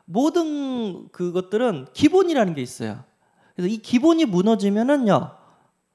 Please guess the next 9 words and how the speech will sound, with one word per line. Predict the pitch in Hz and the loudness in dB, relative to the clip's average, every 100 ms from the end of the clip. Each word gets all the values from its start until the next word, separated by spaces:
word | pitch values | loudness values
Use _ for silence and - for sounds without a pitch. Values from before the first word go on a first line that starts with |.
| - | -10
어, | 131 127 | -8 -8
이렇게 | 123 127 113 143 _ | -8 -10 -10 -12 _
스포츠에서 | - 220 277 - 196 165 160 | -12 -2 -2 0 -2 -2 -4
항상 | 277 294 240 | -4 -4 -4
져요. | - 143 123 - | -2 -2 -4 -2
게임에서 | 214 247 185 | -2 -2 -4
져요. | 135 131 110 107 _ _ _ - | -6 -6 -8 -10 _ _ _ -16
예. | 120 113 - _ _ _ | -14 -14 -18 _ _ _
그래서 | - 151 | -10 -10